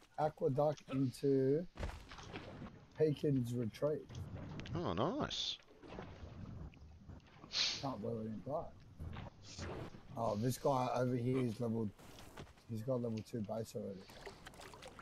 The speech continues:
Speaker 1: Not good.
Speaker 2: Now, what I wanna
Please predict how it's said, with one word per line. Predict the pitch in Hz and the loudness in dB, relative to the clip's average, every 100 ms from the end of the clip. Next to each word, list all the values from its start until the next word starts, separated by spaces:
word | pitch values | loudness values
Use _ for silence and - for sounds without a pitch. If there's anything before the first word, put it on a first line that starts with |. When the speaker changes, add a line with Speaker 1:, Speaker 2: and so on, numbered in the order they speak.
| - - - - - - - - - - - - - - - - - - - - - - - - - - - - - - - - - - - - - - - - | -14 -10 -10 -8 -8 -10 -14 -14 -14 -14 -12 -12 -10 -12 -12 -12 -12 -12 -12 -12 -12 -12 -14 -16 -16 -12 -10 -8 -10 -12 -12 -12 -12 -12 -14 -12 -12 -14 -16 -10
Speaker 1:
Not | 110 104 | -8 -6
good. | - - - 87 101 139 143 - - - - - - - - - - - - - - - - - - - - - - - - - - - - - - - - - - - - - - - - - | -8 -10 -8 -8 -6 -4 -4 -8 -10 -12 -14 -4 -2 -4 -14 -16 -16 -16 -12 -12 -12 -16 -16 -10 -10 -10 -14 -16 -14 -14 -14 -16 -16 -14 -14 -14 -14 -16 -6 0 0 0 -4 -14 -16 -16 -18 -4
Speaker 2:
Now, | 110 101 | 0 2
what | 131 | 2
I | 139 | 0
wanna | 110 127 | 0 0